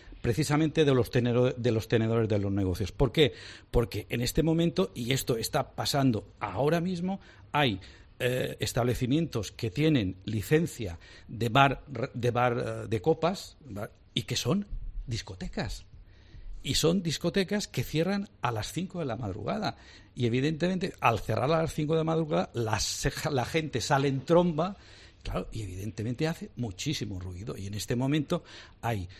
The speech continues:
tres, tres puntos concretamente en Santa Catalina que tienen este grave problema, que es que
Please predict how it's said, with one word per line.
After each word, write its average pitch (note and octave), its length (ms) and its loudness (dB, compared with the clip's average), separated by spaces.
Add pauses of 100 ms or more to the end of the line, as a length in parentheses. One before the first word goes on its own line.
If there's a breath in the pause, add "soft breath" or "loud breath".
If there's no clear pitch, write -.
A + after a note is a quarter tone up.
(200 loud breath)
tres, D3+ 380 4 (260)
tres F#3+ 200 2
puntos G#2+ 440 -2
concretamente A#2+ 800 0
en A#2 100 -2
Santa A#2+ 260 0
Catalina C#3 480 -2 (320 loud breath)
que C3+ 160 4
tienen F#3 540 2
este C#3+ 280 0
grave A2 240 0
problema, F#2+ 460 -6
que D3+ 120 0
es - 180 -2 (240)
que A#2 180 -6